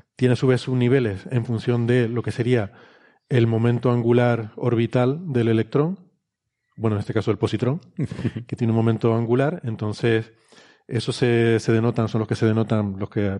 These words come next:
Speaker 1: hayan estudiado algo de física, por la letra S, P, D, F,
Speaker 2: Ujú.
Speaker 1: son el nu-, el número angular orbital cero, uno, dos, tres,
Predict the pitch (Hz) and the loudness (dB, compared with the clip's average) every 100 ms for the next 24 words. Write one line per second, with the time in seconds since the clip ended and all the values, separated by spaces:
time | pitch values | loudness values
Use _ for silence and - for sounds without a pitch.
0 | 135 113 110 104 113 110 107 107 104 131 | -6 -2 0 0 2 2 4 2 0 -2
1 | 113 107 101 107 107 113 120 101 - 123 | 0 0 0 0 2 2 2 -2 0 -2
2 | - 110 110 117 110 113 117 117 131 123 | 0 -4 0 0 0 0 0 -2 -4 -2
3 | 120 120 - 113 101 - 110 110 107 110 | -2 -2 -8 -12 -12 -6 0 0 2 -2
4 | 135 110 113 113 110 113 110 110 110 107 | -2 0 2 2 2 2 2 2 2 0
5 | 107 113 110 107 - - - 123 117 110 | 0 2 0 -2 -14 -20 -4 0 0 0
6 | 113 117 110 117 113 117 117 | 0 0 2 0 0 -2 0